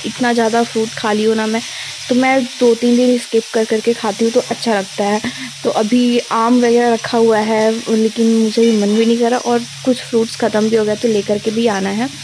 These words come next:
तो यहाँ पर मैं अपना <clears throat> morning में यही मेरा रोज़ का काम होता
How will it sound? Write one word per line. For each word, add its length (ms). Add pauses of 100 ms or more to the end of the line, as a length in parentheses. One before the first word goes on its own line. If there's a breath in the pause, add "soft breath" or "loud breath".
(680 loud breath)
तो 60
यहाँ 280
पर 180
मैं 160
अपना 360 (380)
<clears throat> 40
morning 640
में 60
यही 500
मेरा 240
रोज़ 360
का 100
काम 240
होता 260